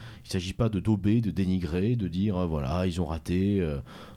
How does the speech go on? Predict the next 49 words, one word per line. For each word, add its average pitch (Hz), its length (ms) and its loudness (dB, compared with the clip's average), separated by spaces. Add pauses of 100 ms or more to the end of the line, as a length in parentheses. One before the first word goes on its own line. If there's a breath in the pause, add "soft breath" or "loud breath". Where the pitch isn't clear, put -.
euh, 80 180 -2
de 95 100 0
la 92 160 2
loc, 95 460 2
euh, 73 360 -2
quel 98 140 0
gros 90 220 2
naze. 113 260 2
Bon, 92 180 -2
effectivement, 123 380 -2
qu'est-ce, 123 160 0
qu'est-ce 117 220 -4
qu'on 113 140 0
aurait 101 180 2
fait, 120 180 2
nous, 113 220 4
à - 20 -2
sa 85 140 -6
place ? 135 360 0
Est-ce 107 140 -4
que, 120 220 2 (360 loud breath)
est-ce - 140 -6
qu'aujourd'hui, 107 540 2
on 113 80 2
serait - 160 -12
capable 92 260 -4
d'en 82 120 -4
faire 80 200 -2
autant ? 151 340 2 (360 loud breath)
Euh, 78 280 -2
bah, 69 140 -6
je 65 60 -8
crois 85 120 -4
que - 80 -8
la 78 60 -2
preuve - 220 -4
que 147 80 2
non, 202 160 4
puisqu'on 104 260 -2
l'a 95 80 2
pas 101 120 -2
fait. 98 260 -2
Donc, 85 240 -4
euh, 82 520 0
effectivement, 127 460 0
il 104 60 2
s'agit 110 240 -4
pas 147 180 0
de, 92 280 0